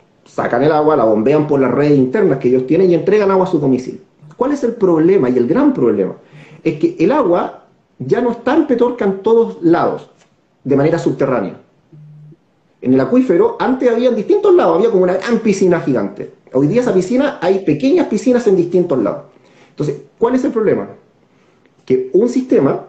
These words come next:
para poder entregar agua a doscientas casas, por ejemplo, ya ese pozo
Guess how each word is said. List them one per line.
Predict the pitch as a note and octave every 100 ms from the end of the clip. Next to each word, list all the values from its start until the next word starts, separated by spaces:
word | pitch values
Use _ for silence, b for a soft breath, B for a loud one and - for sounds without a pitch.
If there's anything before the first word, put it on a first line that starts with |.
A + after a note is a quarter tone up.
| _ _ _ _ _ _ _
para | A#2 A#2+
poder | A#2 C3+ F3+ -
entregar | C#3+ D3 C3+ C#3+ F3+ F#3 - -
agua | E3+ F3+ F3 D#3+ A#2+
a | A#2+
doscientas | A#2+ - F#3 G3+ G3+
casas, | - D3+ B2+
por | - B2
ejemplo, | B2+ C#3 C#3+ G3 - B B B B C3 - C#3+
ya | C3 G3+ A3 -
ese | F#3 G3
pozo | F#3+ A3+ - F4 F#4+